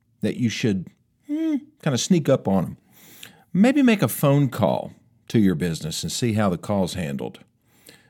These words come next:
Maybe drive into your service department or send somebody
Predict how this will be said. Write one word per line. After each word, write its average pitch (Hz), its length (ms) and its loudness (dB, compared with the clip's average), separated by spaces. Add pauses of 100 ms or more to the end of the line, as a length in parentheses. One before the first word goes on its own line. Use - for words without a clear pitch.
(140)
Maybe 135 500 6 (240)
drive 131 480 2
into 123 240 0
your 101 160 2
service 113 340 0
department 80 400 -6
or 95 60 0
send 240 300 2
somebody 95 500 -2